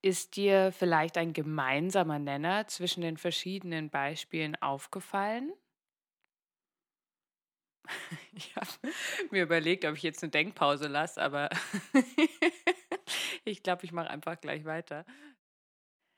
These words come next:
Der gemeinsame Nenner, du hast es dir bestimmt gedacht, ist die Kurzfristigkeit.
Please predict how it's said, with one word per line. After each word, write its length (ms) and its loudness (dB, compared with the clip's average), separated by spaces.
Der 180 0
gemeinsame 840 0
Nenner, 580 4
du 140 -4
hast 220 -10
es 160 -12
dir 120 -6
bestimmt 400 0
gedacht, 640 0
ist 280 -4
die 80 -6
Kurzfristigkeit. 1120 -2